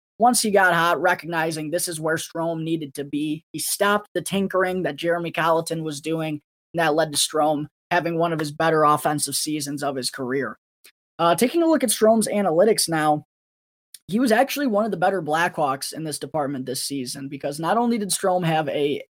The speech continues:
an impressive fifty-four point six Corsi percentage,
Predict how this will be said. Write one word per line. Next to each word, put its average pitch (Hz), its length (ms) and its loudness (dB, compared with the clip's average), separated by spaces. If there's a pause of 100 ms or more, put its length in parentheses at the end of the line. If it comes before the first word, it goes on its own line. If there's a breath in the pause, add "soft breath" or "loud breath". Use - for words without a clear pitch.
an 160 80 -2
impressive 143 600 -2 (480)
fifty-four 233 680 2
point 185 260 -4
six - 400 0
Corsi 208 460 0
percentage, 156 720 -4